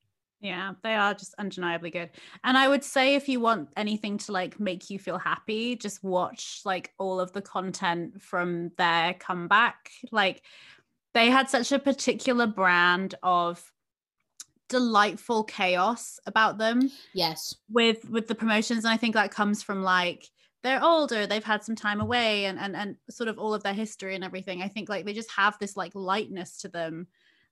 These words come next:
Speaker 1: that I would say, like, twelve months into a pandemic was just, like, the, just exactly what I needed. It was so fun to wake up every day to, like, something silly they'd done.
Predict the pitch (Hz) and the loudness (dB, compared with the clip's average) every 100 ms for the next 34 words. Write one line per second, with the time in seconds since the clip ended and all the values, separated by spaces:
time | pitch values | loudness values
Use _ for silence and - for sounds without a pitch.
0 | - 202 185 156 - _ _ _ - 220 | 2 6 6 4 -4 _ _ _ -4 0
1 | 214 - - 202 202 190 180 - - _ | -2 -2 -2 0 2 2 0 -2 -12 _
2 | - - _ _ _ _ _ - 294 339 | -18 -18 _ _ _ _ _ 4 6 8
3 | 339 311 302 311 262 - 277 254 214 202 | 6 6 6 6 4 4 4 6 6 4
4 | 233 233 262 247 214 220 - - 220 - | 2 0 0 -2 -2 -10 -8 -6 -6 -6
5 | 233 220 _ - 143 214 220 - 208 208 | -6 -6 _ -20 -14 -10 -10 -10 -12 -8
6 | 196 190 165 180 151 147 143 - 147 - | -2 -2 -2 -8 -10 -10 -12 -16 -20 -12
7 | 214 240 - - - 254 240 247 - 233 | -4 -4 -4 -8 2 6 6 4 2 2
8 | 220 226 214 196 202 160 185 180 180 170 | 2 0 -2 -2 -2 -4 -4 -4 -2 -4
9 | 170 180 165 160 - 208 185 - 180 170 | -4 -8 -8 -8 -8 -6 -6 -6 -8 -8
10 | 180 151 143 139 139 135 135 180 | -8 -8 -8 -12 -12 -16 -16 -20